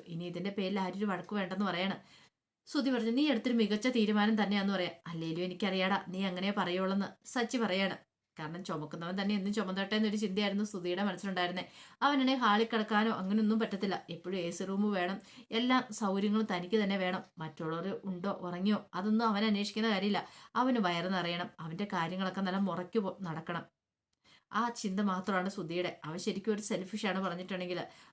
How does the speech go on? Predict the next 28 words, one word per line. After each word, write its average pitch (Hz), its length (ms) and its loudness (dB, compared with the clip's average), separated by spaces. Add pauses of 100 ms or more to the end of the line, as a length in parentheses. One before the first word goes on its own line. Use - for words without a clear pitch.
ആ, 214 100 -2 (480)
ആരോടും 196 380 2
ഒരു 214 120 2
ആത്മാർത്ഥതയും 190 580 2
കാര്യങ്ങളൊന്നുമില്ല. 190 600 2 (360)
അമ്മയോടാണെങ്കിലും 180 760 -2
ഭാര്യയോടാണെങ്കിലും 180 760 -2
ഒന്നുമില്ല. 175 320 -2 (200)
അവൻ 220 160 -2
അവൻ്റേതായ 196 460 0
കാര്യങ്ങൾ 190 440 -2
കൂടുതലായിട്ട് 190 580 0
നടക്കണം 175 360 -4 (220)
എന്നൊരു 170 260 -8
ചിന്തയായിരുന്നു. 180 540 -2 (720)
ഈ 302 100 -2
സമയത്ത് 196 420 0 (540)
സച്ചി 196 340 -4
രവീന്ദ്രൻ്റെ 180 460 -2
അടുത്ത് 180 160 -4
ചെന്നിട്ട് 180 200 -4
പറഞ്ഞു, 180 180 -6 (240)
"അച്ഛാ, 180 240 -4 (460)
ഉം, 190 120 -6 (340)
അച്ഛൻ 175 240 -6
എന്നോട് 185 220 -2
പൊറുക്കണമെന്നൊക്കെ 196 680 -2
പറയണ. 185 280 0